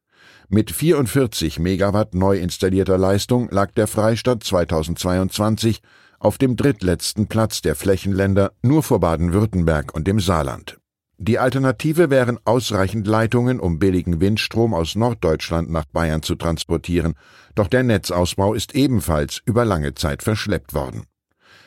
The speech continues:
Die entscheidende Trasse Südlink sollte ursprünglich im vergangenen Jahr fertig werden.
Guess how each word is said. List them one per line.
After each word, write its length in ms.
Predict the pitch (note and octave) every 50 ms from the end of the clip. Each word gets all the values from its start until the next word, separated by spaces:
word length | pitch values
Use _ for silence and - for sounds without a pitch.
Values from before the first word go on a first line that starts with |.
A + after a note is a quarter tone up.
| - _ -
Die 140 | G2 A2
entscheidende 600 | B2 B2+ A#2 - C#3+ C3+ C#3 D3+ D3+ D3 C3+ A#2+
Trasse 440 | - - A2 A#2 A#2+ - - A#2 - -
Südlink 720 | D#2+ D#2+ G2+ C3 D#3 - - D#2+ F2 G2 A#2 B2 - - _
sollte 320 | F#2+ E2 F2+ F2 D#2+ F2+ E2
ursprünglich 720 | - A#2 A2+ G#2 F2 - - G2+ G#2 G#2+ G#2+ A#2 G2+ A2
im 100 | A2 G#2
vergangenen 640 | - A#2+ A2+ G#2 G#2+ G#2+ G2+ F2 D#2+ D2+ D#2 D#2
Jahr 160 | D#2+ E2 F2+ F#2
fertig 440 | - A2 G2+ F#2 D#2 F2+ D#2+ D2+
werden. 340 | - E2 D#2+ D#2 C2 C#2 B1+